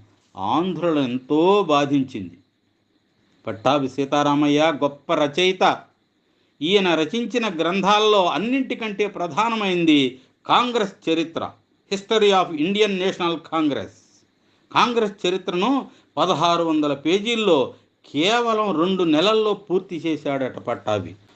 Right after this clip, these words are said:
రాష్ట్ర మంత్రివర్గంలో అవకాశం వచ్చినా, ఆంధ్ర విశ్వవిద్యాలయం వైస్ ఛాన్సలర్ పదవి గుమ్మం వరకు వచ్చినా సున్నితంగా తిరస్కరించి, ప్రజాసేవలో, రాజకీయాల్లో మునిగిపోయిన మహనీయుడు పట్టాభి. చివర్లో ఎంపీగా,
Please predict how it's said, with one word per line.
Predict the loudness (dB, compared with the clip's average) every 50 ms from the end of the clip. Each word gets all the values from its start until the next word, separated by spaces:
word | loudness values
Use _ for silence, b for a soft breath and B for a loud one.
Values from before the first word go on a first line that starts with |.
| _ -4
రాష్ట్ర | 0 2 2 2 2 -2 -4 -2
మంత్రివర్గంలో | 0 0 0 0 0 0 0 0 0 0 0 0 2 2 4 2
అవకాశం | 2 2 0 0 0 0 0 0 -2 -2
వచ్చినా, | -2 -4 -2 -2 -2 -2 -2 -4 -6 _ _ _ _ _ _ _ _ _ 0
ఆంధ్ర | 2 4 4 4 4 2 2
విశ్వవిద్యాలయం | 2 0 -2 -2 -2 -2 -2 0 0 2 2 4 2 2 0 0 0 0
వైస్ | 0 0 -2 -4 -6 _ -2
ఛాన్సలర్ | -2 0 -2 -2 -4 -2 -2 -2 -2 -2 -2
పదవి | 0 0 0 0
గుమ్మం | 2 2 2 2 2 2 0 0 0
వరకు | 0 0 0 0 0 0 0
వచ్చినా | 0 0 0 0 2 2 2 0 -2 -10 b b b b b _ -4
సున్నితంగా | -2 0 2 0 0 0 0 -2 -2 0 2 2 2
తిరస్కరించి, | 2 0 -2 -2 -2 -2 -2 -4 -2 -2 -2 -2 -2 -2 -4 -4 -4 B B B B -6
ప్రజాసేవలో, | -2 2 4 4 4 4 2 2 0 0 2 0 -2 -2 -6 -10 b b b b
రాజకీయాల్లో | -2 2 2 2 2 0 -2 -6 -4 -2 0 2 2 2 2 2 2 2
మునిగిపోయిన | 2 2 0 0 0 -2 -4 -2 -2 -2 0 0
మహనీయుడు | 0 -2 -2 -2 -2 -2 0 0 2 2 2 2 2 0 -4 -8 B B B B -6
పట్టాభి. | -4 -4 -4 -2 0 0 0 0 0 -4 -12 -16 _ _ _ _ _ _ _ _ -8
చివర్లో | -4 -2 0 0 2 2 2 2
ఎంపీగా, | 2 2 0 -4 -4 -2 0 0 2 0 0 -2